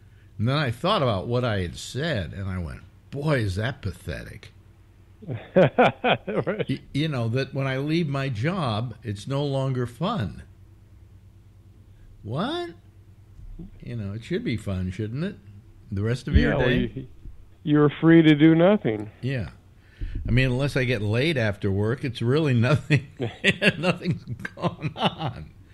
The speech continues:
Speaker 1: And that was my entire quest in life, to get laid. You know, I, it's everybody. It's every guy.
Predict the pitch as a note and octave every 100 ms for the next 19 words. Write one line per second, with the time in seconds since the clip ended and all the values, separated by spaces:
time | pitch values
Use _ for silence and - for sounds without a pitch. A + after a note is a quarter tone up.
0 | - - - - - A2 C3 E3 C#3 A2+
1 | A#2 A2+ A2+ C#3+ B2+ F#2+ - B2 B2 -
2 | F#2+ F#2 F#2 F2 E2+ E2+ B1 F2+ B2+ F2+
3 | C#2+ A#1+ G#2+ A2 F2+ D2+ F2+ F#2+ A2+ A2
4 | C3+ G#3+ G#3+ A#2 E2 - - A#2 A#3 A3+
5 | B2 F#2 - -